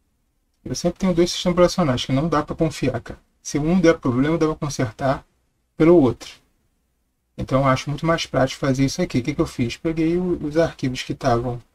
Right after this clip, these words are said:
né, do regback, né, que é o, que é o backup. Peguei esses obits aqui que ele fez. Botei aqui dentro, né, depois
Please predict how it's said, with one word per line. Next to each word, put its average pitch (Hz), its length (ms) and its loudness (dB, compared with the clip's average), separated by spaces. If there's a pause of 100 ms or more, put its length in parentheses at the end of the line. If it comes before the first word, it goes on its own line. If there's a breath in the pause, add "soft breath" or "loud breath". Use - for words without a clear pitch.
(520)
né, 151 320 2 (1040)
do 151 80 0
regback, 135 840 0 (200)
né, 160 300 -4
que - 80 -6
é - 60 0
o, 131 120 -4
que - 120 -8
é - 20 -2
o 131 40 -2
backup. 127 800 -4 (1400)
Peguei 165 260 2
esses 165 280 -2
obits 151 460 -2
aqui 147 200 -6
que - 80 -6
ele 147 120 -2
fez. - 600 -4 (1400)
Botei 156 460 0
aqui 156 180 -4
dentro, 214 640 -2 (300)
né, 160 180 0
depois 143 580 -2